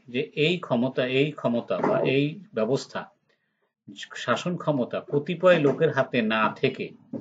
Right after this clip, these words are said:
উম, কতিপয় লোকের হাতে নির্দিষ্ট না থেকে জনগণের মাধ্যম থেকে নির-, প্রতিনিধি নির্বাচনের মাধ্যমে তাদের হাতে থাকে এবং এর ফলে সরকারের কার্যক্রমের জন্য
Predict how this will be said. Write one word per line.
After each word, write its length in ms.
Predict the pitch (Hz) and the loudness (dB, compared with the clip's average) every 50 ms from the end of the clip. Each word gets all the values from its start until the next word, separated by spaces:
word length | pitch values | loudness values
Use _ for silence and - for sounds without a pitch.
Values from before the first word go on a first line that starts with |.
| - - _ _ _ _ _ _ _ _ _ _ _ _ - | -14 -16 _ _ _ _ _ _ _ _ _ _ _ _ -12
উম, 160 | 120 110 110 113 110 107 107 - - _ _ | -10 -8 -6 -4 -4 -4 -6 -8 -10 _ _
কতিপয় 420 | 131 127 - - 160 160 175 165 160 | -8 -6 -6 -6 0 4 6 8 8
লোকের 300 | 147 143 143 170 170 143 | 8 6 6 4 2 0
হাতে 240 | 143 143 - 156 139 | 0 0 2 2 2
নির্দিষ্ট 480 | 131 131 123 117 139 151 - - - | 2 2 0 -2 -2 -4 -4 -2 0
না 260 | 151 127 123 117 107 | 2 2 4 4 2
থেকে 420 | - - 123 107 - 139 175 - - - - | 2 0 -2 -2 -2 -2 -2 -4 -6 -6 -2
জনগণের 600 | - 135 135 139 151 151 170 180 180 190 190 185 | 2 4 4 6 6 6 4 4 6 4 4 2
মাধ্যম 480 | 170 147 139 - - - - 139 139 143 | 2 0 0 0 0 -2 -2 -2 0 0
থেকে 300 | - - 147 - 156 147 | 0 0 0 2 0 0
নির-, 380 | 139 127 120 123 120 - - | 0 0 -2 -2 -2 -2 -4
প্রতিনিধি 500 | - 135 - 156 147 147 151 - - 156 | -4 -2 2 2 2 2 2 2 0 0
নির্বাচনের 580 | 143 131 123 - - 127 123 - - 127 131 123 | 0 0 0 2 4 4 4 4 2 -2 -2 0
মাধ্যমে 440 | 127 123 117 - 143 151 165 175 - - - | 0 0 0 2 0 0 0 -2 -4 -4 -2
তাদের 300 | 110 110 107 120 113 - | 0 2 4 4 2 2
হাতে 240 | - - - - - | 0 -6 -6 -6 -8
থাকে 300 | - - - - - - _ _ _ _ - _ _ _ _ _ _ _ _ _ _ | -8 -10 -16 -18 -20 -20 _ _ _ _ -20 _ _ _ _ _ _ _ _ _ _
এবং 240 | - 117 117 113 117 139 - - | -6 -2 -2 -2 -2 -2 0 2
এর 260 | 135 156 180 185 - | 4 4 4 4 2
ফলে 400 | - - 139 110 101 101 107 - - - - - _ _ _ - | 4 4 4 4 4 2 0 -4 -10 -18 -20 -20 _ _ _ -14
সরকারের 680 | - - - - 123 123 120 - - 151 151 160 156 147 | -14 -6 0 4 4 4 4 6 6 6 6 6 4 4
কার্যক্রমের 680 | - 131 117 107 104 117 123 - 139 139 139 143 135 123 | 2 2 2 2 2 -4 -8 -6 -4 -2 0 0 0 -2
জন্য 360 | 127 127 113 107 104 104 107 | -4 -4 -4 -4 -4 -6 -6